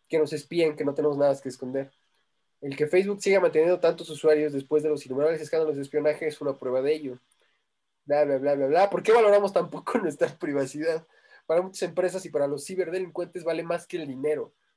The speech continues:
Aunque no tengamos nada de valor ni mucho dinero en el banco, los ciberdelincuentes buscan hackearnos o buscan hackear, no solo para robar dinero, sino para usar nuestro ordenador para cometer delitos.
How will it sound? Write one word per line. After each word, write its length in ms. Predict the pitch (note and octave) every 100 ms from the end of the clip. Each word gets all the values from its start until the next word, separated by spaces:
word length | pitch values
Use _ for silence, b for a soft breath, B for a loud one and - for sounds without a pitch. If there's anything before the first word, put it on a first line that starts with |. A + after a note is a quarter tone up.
| _
Aunque 180 | D3 D3
no 100 | F#3
tengamos 300 | G3+ G#3 F#3
nada 160 | G3 G3+
de 80 |
valor 280 | E3 D3+ F#3+
ni 100 | G3
mucho 240 | F#3 F#3+ G3
dinero 180 | E3+ F3+
en 40 |
el 80 | D3+
banco, 360 | C#3 G3 G3+ G3
los 140 | C#3+ C3+
ciberdelincuentes 720 | C#3+ C#3 C#3+ C#3 F3 G3+ F#3+
buscan 320 | F#3+ F#3+ F#3
hackearnos 680 | C3 A#2 D#3+ D#3 F#3+ C#4 _ _ _ -
o 100 | C#3+
buscan 300 | F#3 G3+ G3
hackear, 520 | D3+ - D3+ D3+ - _ _ -
no 100 | F3+
solo 160 | G3+ G3
para 140 | D#3+
robar 220 | D3 D3+
dinero, 400 | D3+ D#3+ F#3 F3
sino 180 | C#3+ E3+
para 160 | F3+ E3
usar 200 | F3 F3+
nuestro 320 | A3+ B3 A3+
ordenador 440 | F3+ G#3 F#3 F#3
para 240 | G3 F3 D3
cometer 500 | C#3+ C#3+ D#3+ D#3+ D#3
delitos. 840 | E3+ F3+ G3+ - B2+ A2+ - -